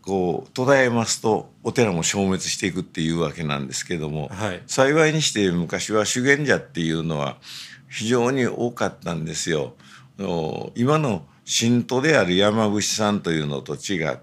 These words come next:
Speaker 1: て、えー、プロの山伏、プロの修験者。
Speaker 2: うん。
Speaker 1: ですから、お寺で、まあ、家事祈祷をする、お、家事祈祷をして、一つの例から言えば、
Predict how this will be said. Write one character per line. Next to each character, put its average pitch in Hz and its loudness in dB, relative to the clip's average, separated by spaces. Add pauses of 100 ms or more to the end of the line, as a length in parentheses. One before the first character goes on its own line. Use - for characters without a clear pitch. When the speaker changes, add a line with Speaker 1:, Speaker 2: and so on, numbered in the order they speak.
(240)
Speaker 1:
て、 - 0 (480)
え 50 -12 (760)
ー、 95 -12
プ 156 2
ロ 170 4
の 92 4
山 73 2
伏、 - -10 (180)
プ 156 0
ロ 185 6
の 110 4
修 87 -2
験 71 -2
者。 - -8
Speaker 2:
う - -14
ん。 - -18 (720)
Speaker 1:
で 127 0
す 117 -2
か 127 6
ら、 98 0 (340)
お 107 0
寺 123 6
で、 87 0 (480)
ま 92 -2
あ、 76 -2 (260)
家 127 4
事 95 -4
祈 - -10
祷 82 0
を 80 0
す - -4
る、 101 -2 (420)
お、 76 -2
家 120 4
事 107 0
祈 90 -10
祷 104 4
を 98 0
し - -2
て、 98 2
一 131 0
つ 113 -6
の 104 2
例 104 4
か 110 -4
ら 107 0
言 110 2
え - 0
ば、 127 0